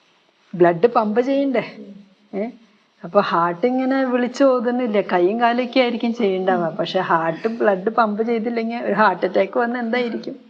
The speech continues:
ആ, സി സി സിയിൽ ഒരു നമ്പർ ഉണ്ടല്ലോ, ആ, ഹാർട്ട് ചാലക ശക്തിയായിട്ട്. നമ്മൾ ഇങ്ങനെ ഹിഡൻ ആയിട്ടിരുന്ന്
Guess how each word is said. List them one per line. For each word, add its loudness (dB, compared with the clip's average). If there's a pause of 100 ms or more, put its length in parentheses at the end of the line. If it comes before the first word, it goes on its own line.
(380)
ആ, -4
സി 0
സി -2
സിയിൽ 0
ഒരു 0
നമ്പർ 0
ഉണ്ടല്ലോ, 0 (560)
ആ, -4
ഹാർട്ട് 2
ചാലക 4
ശക്തിയായിട്ട്. -2
നമ്മൾ 0
ഇങ്ങനെ -2
ഹിഡൻ 0
ആയിട്ടിരുന്ന് -2